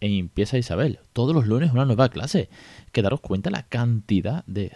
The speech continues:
recursos que tenemos ya disponibles, aparte de ciento noventa y tres podcasts, para poder conseguir, mm, criar bilingüe. ¿Quién no lo iba a decir? Y sobre todo para desmentir también muchos bulos de cuando te llega el cuñado, ¿no? Con el hacha preparada de,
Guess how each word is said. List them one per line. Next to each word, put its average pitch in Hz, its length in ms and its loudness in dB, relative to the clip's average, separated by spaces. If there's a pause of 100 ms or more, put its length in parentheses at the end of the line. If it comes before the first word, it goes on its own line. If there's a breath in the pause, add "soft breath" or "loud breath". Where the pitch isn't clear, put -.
recursos 143 600 0
que - 160 -8
tenemos 107 380 -2
ya 110 140 -2
disponibles, 104 640 -2
aparte 101 320 -4
de 117 80 0
ciento 131 500 4
noventa 104 460 0
y 90 60 0
tres 117 240 2
podcasts, - 580 -2 (480 loud breath)
para 104 220 -2
poder 92 240 0
conseguir, 123 580 -2 (300)
mm, 98 100 -14 (220)
criar 95 280 2
bilingüe. 151 420 2 (600 loud breath)
¿Quién 101 220 -4
no 175 80 2
lo 143 80 6
iba 98 100 6
a 82 60 2
decir? 78 460 -6
Y - 40 -14
sobre 95 180 0
todo 139 200 2
para 147 160 2
desmentir 123 420 0
también 175 240 0
muchos 127 400 2
bulos 107 300 4
de 101 120 2
cuando 104 200 -2
te 95 100 -2
llega 139 320 -2
el 110 180 -4
cuñado, 123 540 2
¿no? 165 140 -2
Con 113 180 -2
el 87 140 0
hacha 127 320 -2
preparada 113 560 0
de, 110 260 2